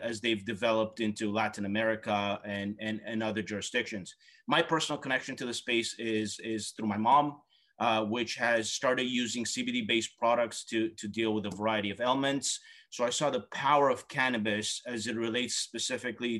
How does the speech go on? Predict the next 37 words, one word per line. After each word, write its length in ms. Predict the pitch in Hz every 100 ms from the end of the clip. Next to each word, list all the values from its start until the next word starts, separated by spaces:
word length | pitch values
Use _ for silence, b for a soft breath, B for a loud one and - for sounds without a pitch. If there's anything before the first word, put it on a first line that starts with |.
| 110
to, 320 | 127 123 117 B B B -
uh, 240 | 113 113
people 280 | 110 135 127
that 120 | 120
are 60 | 113
a 40 |
little 220 | 117 123
bit 120 | 113 110
older, 480 | 117 135 156 165
people 260 | - 120 113
that 220 | 107 95
don't 200 | 120 123
want 220 | 120 120 -
to, 240 | 123 113 B B _
uh, 240 | 107 110
have 580 | 107 135 127 123 117 101
these, 300 | 110 113 107
all 180 | 113 117
of 60 | 113
these 180 | 113
pills 520 | - - 120 117 120 113
and 100 | 110
all 120 | 113
these 180 | 113 -
prescriptions 880 | 113 - - 139 135 143 135 127 -
by 520 | 120 110 113 113 110
the 80 | 107
pharmaceutical 680 | 110 107 101 - 160 151 143
companies. 640 | 143 131 127 127 117 - B B B
So 140 | - 135
we 160 | 143
started 480 | 151 - 151 147 131
with, 320 | 117 123 113 -
um, 280 | 120 123 117
C 180 | - 143
B 140 | 127
D 400 | 117 127 139 165